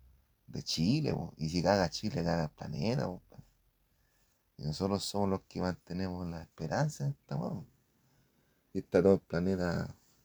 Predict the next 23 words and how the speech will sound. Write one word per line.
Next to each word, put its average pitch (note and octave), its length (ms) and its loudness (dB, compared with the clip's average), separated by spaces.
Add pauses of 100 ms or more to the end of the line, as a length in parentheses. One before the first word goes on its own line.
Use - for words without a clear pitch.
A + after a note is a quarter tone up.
(220)
tomado F#2 340 4
por F2 160 2
los E2 280 -4 (280)
conspirativos, E2+ 760 -6
po. D3 320 -4 (1400)
Y F2+ 160 2
es G2 60 8
un, G2 200 4 (260)
son G2 180 -2
unas F2+ 200 2
langostas, E2 640 -2
po, B2+ 140 -6
son F#2 240 -4
depredadores, D#2+ 720 -2
po, C#3 80 -12 (1300)
que F2+ 60 -2
andan F#2 140 0
de F2 140 2
país E2+ 260 0
en G#2 60 -2 (120)
país G#2+ 260 -6
depredándonos, D3 720 0
po. C3+ 160 -6